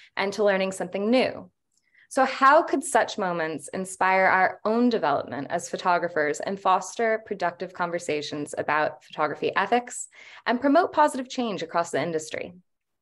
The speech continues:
In my interview with Crystal Ding on the Photo Ethics podcast, Crystal said, "For some reason, we view being wrong or being shown up to be wrong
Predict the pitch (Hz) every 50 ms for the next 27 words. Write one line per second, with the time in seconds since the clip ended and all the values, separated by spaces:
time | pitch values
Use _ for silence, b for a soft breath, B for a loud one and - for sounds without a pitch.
0 | _ _ _ _ _ _ _ _ B B B B B B B B _ _ - 254
1 | 262 262 269 285 311 311 320 320 269 254 240 240 240 233 214 214 214 - - 220
2 | 214 214 - 214 202 180 175 160 160 165 165 165 - - 175 170 170 170 175 175
3 | - 196 190 196 202 190 180 180 175 175 - - - 165 156 151 - - 170 160
4 | 160 170 - - - - - - - 254 226 240 - - 254 247 247 - - 170
5 | 160 160 156 156 - - _ _ _ _ _ _ _ _ _ _ _ _ - 254
6 | 247 247 - 330 370 349 240 175 147 147 - 156 160 160 165 175 180 190 196 196
7 | 190 185 214 233 247 240 202 226 214 208 202 196 196 208 208 214 220 226 240 240
8 | 240 247 - - 190 185 175 190 180 180 180 - - 196 180 170 185 180 - -
9 | - - 180 - 160 156 156 - - 143 147 - - 170